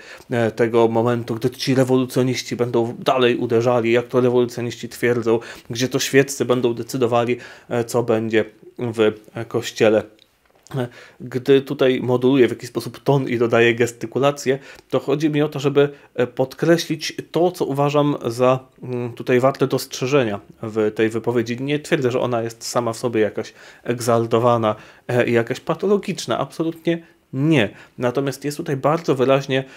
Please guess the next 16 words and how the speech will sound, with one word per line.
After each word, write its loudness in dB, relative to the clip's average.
widoczny -2
taki -4
ton, 0
można -2
powiedzieć, -6
prawie -2
że -2
prorocki. 2
Na -8
zasadzie: 0
„Oto 0
umarł 2
ten -2
wielki 2
mąż 2
Boży”, 2